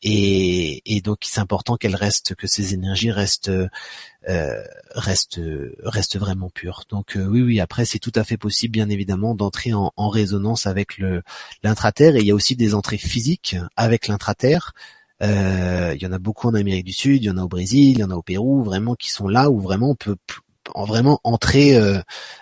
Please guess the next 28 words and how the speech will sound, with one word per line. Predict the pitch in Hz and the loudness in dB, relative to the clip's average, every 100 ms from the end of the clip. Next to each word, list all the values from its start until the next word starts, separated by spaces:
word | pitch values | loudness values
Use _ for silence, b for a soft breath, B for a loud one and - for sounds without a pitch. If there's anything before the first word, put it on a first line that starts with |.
| - | -6
euh, | 98 95 | -2 2
physiquement. | 92 139 139 - 87 | 2 2 0 -2 -4
Ce | 120 | -4
sont | - | -4
des, | 107 104 101 101 | 0 4 4 4
des | 92 | 0
grottes, | 98 101 131 - | -2 2 2 2
des | 101 98 | 0 0
galeries | 107 101 95 147 | 2 2 4 6
où | 156 | 6
on | 104 92 | 2 0
rentre. | 101 156 - - B B B _ | 0 0 -2 -8 B B B _
Euh, | - 101 92 87 85 80 67 58 - | -2 2 2 0 -2 -2 -4 -6 -2
après, | - - | 2 4
faut | 160 151 | 6 6
en | |
ressortir, | - 139 - 185 202 | 4 0 8 8 8
ça | 127 | 6
c'est | - | 4
encore | 113 147 131 | 4 6 6
une | |
autre | 127 | 6
question. | - 113 - 135 190 B B B - | 4 0 2 0 0 B B B -6
Mais | 104 123 | 2 6
en | 131 | 4
tout | - - | 2 2
cas, | 131 135 143 | 6 8 8
euh, | 120 107 104 98 98 92 87 71 - | 8 6 2 0 -2 -2 -2 -2 -6